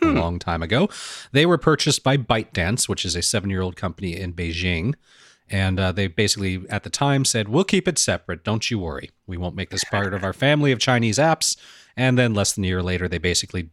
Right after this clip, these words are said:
Speaker 1: did that and rebranded it as TikTok, which is one of the world's fastest growing apps and a global cultural phenomena if you are younger than us.
Speaker 2: Right.
Speaker 1: <laughs> Yes.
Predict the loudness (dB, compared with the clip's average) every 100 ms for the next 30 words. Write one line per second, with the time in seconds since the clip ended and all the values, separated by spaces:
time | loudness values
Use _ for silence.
0 | _ 0 2 0 0 -2 -6 -6 -6 -2
1 | 0 0 0 0 -2 -2 0 0 -2 0
2 | 0 0 -4 -16 -20 -20 _ _ -4 0
3 | 0 2 0 0 0 0 0 0 0 0
4 | 0 -2 0 0 0 0 0 0 -2 -6
5 | 0 2 2 2 0 -2 -4 -2 0 -2
6 | 0 2 2 4 2 2 0 _ -12 -4
7 | 0 0 0 0 0 0 0 0 0 0
8 | -6 _ _ _ _ -2 0 0 -4 -8
9 | -4 -2 -2 0 -4 -4